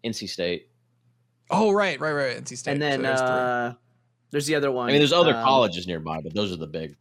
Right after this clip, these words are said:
Speaker 2: The,
Speaker 1: big
Speaker 2: the big
Speaker 1: boys.
Speaker 2: ones, right.
Speaker 3: Oh,
Speaker 2: Is Wake
Speaker 3: gotcha.
Speaker 2: Forest in North
Speaker 3: Wake
Speaker 2: Carolina?
Speaker 3: Forest. That was the other one I was
Speaker 1: Yeah.
Speaker 3: thinking of.
Speaker 1: Wake Forest is here. There's Campbell, too. That's a good, uh, medical college.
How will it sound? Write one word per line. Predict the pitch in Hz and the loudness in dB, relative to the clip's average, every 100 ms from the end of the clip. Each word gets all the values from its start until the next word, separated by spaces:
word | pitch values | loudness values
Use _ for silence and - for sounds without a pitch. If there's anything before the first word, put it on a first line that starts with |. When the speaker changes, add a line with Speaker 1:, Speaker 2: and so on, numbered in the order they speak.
| _ | _
Speaker 2:
The, | 147 | -4
Speaker 1:
big | - 123 | -4 -2
Speaker 2:
the | |
big | 123 110 | -2 -2
Speaker 1:
boys. | 95 | -4
Speaker 2:
ones, | 95 113 | -12 -12
right. | 98 95 - _ - | -12 -12 -18 _ -16
Speaker 3:
Oh, | 107 | -6
Speaker 2:
Is | 147 | -2
Wake | 165 240 | 0 -2
Speaker 3:
gotcha. | - | -2
Speaker 2:
Forest | 185 220 247 - - - | 0 0 -2 -10 -16 -6
in | 175 175 170 | -2 0 0
North | 185 143 | 0 0
Speaker 3:
Wake | 143 | 0
Speaker 2:
Carolina? | - 113 | 2 0
Speaker 3:
Forest. | 104 | 0
That | 139 | 0
was | 135 | 0
the | 127 | 0
other | 117 | -2
one | 117 117 | -2 -2
I | |
was | 101 | -4
Speaker 1:
Yeah. | 110 | -4
Speaker 3:
thinking | 110 110 | -6 -10
of. | 117 104 | -10 -14
Speaker 1:
Wake | 73 - | -18 -18
Forest | - 90 - | -16 -16 -14
is | 87 | -10
here. | 85 85 - _ _ _ | -6 -8 -10 _ _ _
There's | 101 - | -10 -4
Campbell, | 120 110 101 87 | 0 2 0 -2
too. | - 90 | -2 -2
That's | 90 - | -2 -4
a | |
good, | 80 85 | -4 -2
uh, | 78 | -2
medical | 82 85 85 82 | -2 -4 -6 -6
college. | 78 71 76 - | -4 -2 -4 -8